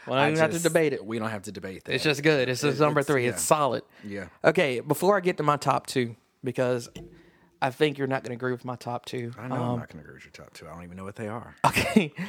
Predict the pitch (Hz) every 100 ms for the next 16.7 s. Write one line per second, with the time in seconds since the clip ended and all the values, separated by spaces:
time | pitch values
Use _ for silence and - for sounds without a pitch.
0 | - - 151 185 208 190 180 160 180 190
1 | 175 165 160 139 131 135 143 - 117 107
2 | - 117 110 - - 127 127 143 147 139
3 | 139 131 - - _ - 127 135 107 -
4 | 127 123 123 120 120 120 117 120 127 117
5 | 127 120 117 - - - - 92 80 82
6 | - 85 76 73 - 80 78 76 78 78
7 | 65 80 76 76 78 80 - 92 80 76
8 | 87 78 80 78 - 82 82 80 - 82
9 | 78 73 78 78 _ _ _ _ _ _
10 | _ _ _ _ _ _ _ _ _ _
11 | _ _ _ _ _ _ _ _ _ _
12 | _ _ _ _ _ _ - 208 113 117
13 | 131 123 101 90 - 95 110 101 - 85
14 | 90 90 85 87 90 95 90 90 82 80
15 | 82 73 87 80 71 76 78 - - -
16 | - - - 82 - - -